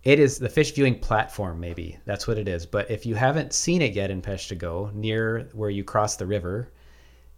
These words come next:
I would highly recommend seeing that. It's really neat. Robbie and I walked over there, I think, last week,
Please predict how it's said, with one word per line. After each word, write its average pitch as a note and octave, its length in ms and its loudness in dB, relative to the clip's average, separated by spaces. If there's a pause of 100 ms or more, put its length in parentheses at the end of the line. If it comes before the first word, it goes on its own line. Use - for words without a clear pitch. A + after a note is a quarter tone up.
(540)
I C3 140 2
would D#3+ 120 4
highly C#3 240 6
recommend G#2+ 520 0
seeing A#2+ 460 -2
that. - 240 -12
It's - 180 -8
really A2 300 -2
neat. G#2+ 260 -4
Robbie B2 280 4
and C3 60 2
I B2 80 2
walked A#2+ 300 2
over B2 160 0
there, F2 240 -2
I F2 40 -6
think, G#2+ 160 -4
last F#2 340 -4
week, G#2 340 -6